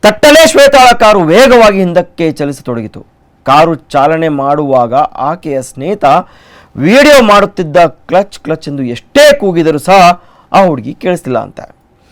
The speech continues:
ಅಷ್ಟರಲ್ಲೇ ಕಾರು ಕೆಳಗೆ ಬಿದ್ದಿದೆ. ತಕ್ಷಣ ಯುವತಿಯನ್ನು ಆಸ್ಪತ್ರೆಗೆ ತೆಗೆದುಕೊಂಡು ಹೋಗಿದ್ದಾರೆ.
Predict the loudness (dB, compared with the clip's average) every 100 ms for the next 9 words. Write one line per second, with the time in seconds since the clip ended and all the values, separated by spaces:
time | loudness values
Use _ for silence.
0 | _ _ _ _ -8 -6 0 2 4 4
1 | 4 2 2 0 0 0 0 -4 -4 0
2 | 0 -2 _ _ -10 -8 -6 -4 -4 -6
3 | -10 -10 -8 -10 -14 -16 -12 -12 -12 -16
4 | -14 -14 -12 -12 -14 -16 -16